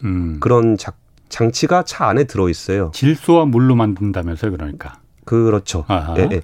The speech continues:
Speaker 2: 그러니까 질소산화물을 물로 만드는.
Speaker 1: 예, 예.
Speaker 2: 그 요소산-, 요소수는 뭐 시-, 씨오투하고 지-, 그 암모니아로
Speaker 1: 네.
Speaker 2: 만들어지는데
Speaker 1: 네.
Speaker 2: 그 물질이 들어가지 않으면 차가 작동을 안 해요, 요소수가.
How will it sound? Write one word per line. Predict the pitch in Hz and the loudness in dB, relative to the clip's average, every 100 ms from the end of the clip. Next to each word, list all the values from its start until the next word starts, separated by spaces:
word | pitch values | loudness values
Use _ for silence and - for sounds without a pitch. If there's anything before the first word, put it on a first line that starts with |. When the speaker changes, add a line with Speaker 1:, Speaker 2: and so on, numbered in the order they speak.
| - | -6
Speaker 2:
그러니까 | 90 78 107 | -6 -2 0
질소산화물을 | - 156 180 170 160 147 147 175 | 0 2 2 2 2 4 4 2
물로 | 120 123 120 | 2 4 4
만드는. | 87 78 80 87 | 2 0 -2 0
Speaker 1:
예, | |
예. | 90 82 78 | -2 -2 -2
Speaker 2:
그 | 76 | 0
요소산-, | 107 120 143 135 131 101 | 2 2 0 0 0 0
요소수는 | 104 127 131 180 220 _ | 0 0 2 0 0 _
뭐 | 92 90 | -4 -2
시-, | 101 - | -4 -12
씨오투하고 | - 165 156 - 113 98 202 - _ | -2 0 0 0 -2 0 -4 -6 _
지-, | - - | -10 -4
그 | 92 92 | -2 -2
암모니아로 | - 104 107 92 76 - - | 0 2 4 2 0 -8 -8
Speaker 1:
네. | 95 85 | -4 -2
Speaker 2:
만들어지는데 | 85 85 90 - 82 85 107 | 0 0 -2 -2 -2 0 0
Speaker 1:
네. | 76 65 - - - - | -2 -6 -18 -20 -20 -14
Speaker 2:
그 | - 170 196 202 202 190 - _ | 0 4 6 6 4 2 -6 _
물질이 | 120 143 190 185 | 0 2 2 0
들어가지 | 147 147 156 147 | 4 4 4 2
않으면 | 117 95 120 | 0 2 0
차가 | 113 233 247 | 0 -2 -2
작동을 | - 95 - 143 | -4 -6 0 2
안 | 82 85 | 2 0
해요, | 117 87 | 2 2
요소수가. | 80 107 92 85 | -2 -2 -4 -4